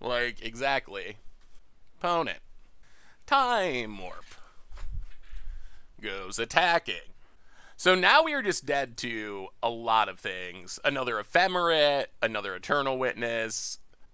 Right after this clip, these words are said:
Many, many things just make us die now. Opponent untaps. Teferi Time Raffler. All right, so life is getting worse. Well,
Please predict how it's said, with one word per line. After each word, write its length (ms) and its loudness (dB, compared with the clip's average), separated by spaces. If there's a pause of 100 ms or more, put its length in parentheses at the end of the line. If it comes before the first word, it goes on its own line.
(400)
Many, 380 2
many 220 -2
things 480 -2
just 180 -6
make 160 -4
us 140 -10
die 240 2
now. 320 -2 (400)
Opponent 280 2
untaps. 580 -4 (600)
Teferi 460 -4
Time 480 4
Raffler. 540 -6 (460)
All 100 0
right, 260 -2
so 140 -4
life 240 -4
is 100 -8
getting 320 -6
worse. 500 -10 (1040)
Well, 340 -2